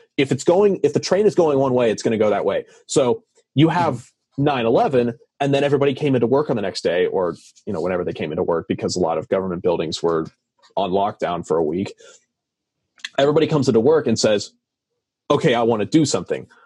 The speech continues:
Um, and so naturally,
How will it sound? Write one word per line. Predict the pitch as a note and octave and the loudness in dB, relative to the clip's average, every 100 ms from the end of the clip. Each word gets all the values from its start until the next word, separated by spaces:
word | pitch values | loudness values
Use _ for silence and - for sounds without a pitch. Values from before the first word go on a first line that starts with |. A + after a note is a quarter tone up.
| _ - | _ -6
Um, | G#2+ G2+ F#2+ F2+ - _ _ _ _ _ _ _ _ _ _ _ | -4 -2 -4 -6 -12 _ _ _ _ _ _ _ _ _ _ _
and | B2+ A#2 | -4 0
so | A#2 G#2 - _ | 0 0 -4 _
naturally, | G#2+ C3+ D3 D3 A2+ G#2 | -2 0 2 2 4 2